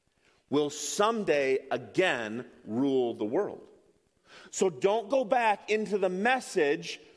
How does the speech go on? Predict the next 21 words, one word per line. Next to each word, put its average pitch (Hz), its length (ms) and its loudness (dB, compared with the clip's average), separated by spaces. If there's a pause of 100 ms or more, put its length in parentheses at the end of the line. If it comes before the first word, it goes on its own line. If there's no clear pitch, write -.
(160)
of 175 200 0
being 180 400 0
ruled 240 560 2 (300)
by 185 160 2
the 180 120 0
law, 196 520 2 (760)
but 220 220 0
rather 226 400 2
look 202 320 0
forward 254 720 0
to 180 180 2
the 175 140 2
world 202 400 2
to 208 100 0
come 208 460 0 (240)
of 196 180 -2
which 226 220 -4
you 233 260 0
will 226 300 2
be 226 500 -2 (300)
rulers. 170 1120 -2